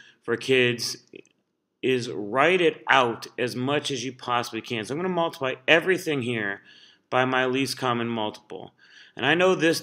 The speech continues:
this step is a little bit more, and a lot of you guys don't like doing more work than you need to. I don't either. I just think if you have problems with this,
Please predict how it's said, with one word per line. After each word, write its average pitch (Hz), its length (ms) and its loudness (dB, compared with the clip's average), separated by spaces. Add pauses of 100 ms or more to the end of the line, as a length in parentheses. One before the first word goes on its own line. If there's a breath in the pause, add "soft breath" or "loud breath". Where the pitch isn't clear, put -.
this 170 340 0
step 165 380 0
is 131 160 0
a 143 60 0
little 151 260 0
bit 165 180 -4
more, 131 580 0 (500 loud breath)
and 120 480 -2
a - 20 -2
lot 156 300 8
of 165 80 -2
you 170 80 0
guys 165 320 4
don't 143 300 0
like 139 480 0 (440)
doing 143 560 2
more 139 580 2
work 135 380 -2
than 123 180 -2
you 147 140 -2
need 123 260 0
to. 131 460 -6 (140)
I 135 380 2
don't 127 480 -4
either. 117 520 -4 (460 loud breath)
I 131 160 2
just 143 240 -2
think 151 160 -2
if 135 120 -4
you 165 180 -4
have 180 280 -2
problems 139 560 0
with 113 200 -8
this, 110 440 -4